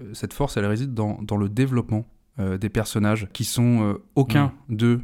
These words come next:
Speaker 1: n'est blanc ou noir, en fait. Ils sont tous nuancés, même les personnages principaux. C'est pas des gens bien ou mauvais, ils ont leur personnalité comme tout être humain, en fait, euh, dans,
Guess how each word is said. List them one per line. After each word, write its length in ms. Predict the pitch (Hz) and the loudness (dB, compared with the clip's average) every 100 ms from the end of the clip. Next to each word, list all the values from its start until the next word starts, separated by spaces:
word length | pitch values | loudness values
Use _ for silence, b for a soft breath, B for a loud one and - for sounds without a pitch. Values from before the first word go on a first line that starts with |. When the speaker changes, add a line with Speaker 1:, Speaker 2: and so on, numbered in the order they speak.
| - | 0
Speaker 1:
n'est 200 | 104 104 | 2 2
blanc 240 | 101 120 | 2 4
ou 120 | 127 113 | 4 4
noir, 400 | 110 110 92 - | 4 4 0 -4
en 60 | 101 | -6
fait. 300 | 101 - - 107 | -6 -8 -10 -8
Ils 60 | |
sont 160 | - 120 | -4 -4
tous 440 | - 147 143 - - | 0 -2 -2 -6 0
nuancés, 680 | 110 123 127 120 127 131 131 101 | 4 6 6 4 2 0 -2 -2
même 300 | 104 131 123 | 2 2 2
les 120 | 104 | 0
personnages 400 | - 104 110 101 | -2 -2 -2 -2
principaux. 500 | - 101 101 98 139 - | -2 -4 -2 0 0 0
C'est 140 | - | -2
pas 120 | 123 | 0
des 140 | 110 104 | 0 0
gens 320 | 110 110 107 | 0 0 -2
bien 260 | 104 107 113 | -2 0 2
ou 80 | 104 | 4
mauvais, 480 | 104 101 123 156 117 | 4 4 4 2 0
ils 300 | 101 101 113 | -2 -2 0
ont 300 | 131 131 104 | 2 2 0
leur 140 | 92 | -2
personnalité 760 | 98 95 107 101 98 113 127 | -4 -2 0 0 0 0 0
comme 200 | 131 104 | 0 -4
tout 280 | 95 - 143 | -4 -4 -2
être 160 | 120 - | -2 -2
humain, 140 | 110 117 | -2 0
en 120 | 104 | 0
fait, 340 | - 101 - | -2 -2 -4
euh, 260 | 95 92 95 | -6 -6 -8
dans, 140 | 95 | -8